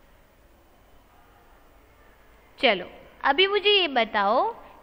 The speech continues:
कि मोर टहुके कैसे लगाता है? चलो, बोलो, बोलो। सब लोग शुरू हो गए होंगे बोलने के लिए।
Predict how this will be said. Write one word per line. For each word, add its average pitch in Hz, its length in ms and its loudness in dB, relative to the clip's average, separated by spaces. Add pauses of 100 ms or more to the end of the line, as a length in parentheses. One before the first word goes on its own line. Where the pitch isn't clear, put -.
कि 349 100 -2
मोर 254 760 -4
टहुके 247 380 0
कैसे 370 280 -4
लगाता 370 440 4
है? 381 320 2 (2000)
चलो, 311 220 -2
बोलो, 262 300 -2
बोलो। 339 400 -2 (3500)
सब 220 220 0
लोग 294 180 0
शुरू 349 340 -4
हो 339 160 2
गए 349 160 0
होंगे 339 340 -2
बोलने 311 360 -4
के 339 160 -4
लिए। 370 340 -4